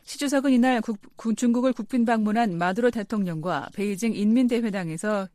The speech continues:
회담을 가진 뒤 중국과 베네수엘라 관계가 전천 후 전략 동반자 관계로 격상됐음을 발표하게 돼 매우 기쁘다고 밝혔다고 중국 관영 씨씨티비 방송이 보도했습니다.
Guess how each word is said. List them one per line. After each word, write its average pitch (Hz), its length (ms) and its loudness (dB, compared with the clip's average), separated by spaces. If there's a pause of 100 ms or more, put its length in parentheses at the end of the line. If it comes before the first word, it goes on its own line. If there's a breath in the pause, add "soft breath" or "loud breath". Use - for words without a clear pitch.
회담을 240 300 -2
가진 165 300 -6
뒤 185 320 -6 (640 loud breath)
중국과 262 540 2
베네수엘라 233 640 0
관계가 180 680 -4 (160)
전천 214 460 -2
후 226 200 -2
전략 196 400 -4
동반자 233 480 0
관계로 190 480 -4
격상됐음을 185 840 -6
발표하게 180 560 -8
돼 180 240 -6 (280 soft breath)
매우 185 180 -2
기쁘다고 240 500 -4
밝혔다고 175 680 -8 (260 soft breath)
중국 214 260 -2
관영 208 320 -2
씨씨티비 240 920 -4
방송이 190 420 -6
보도했습니다. 165 840 -10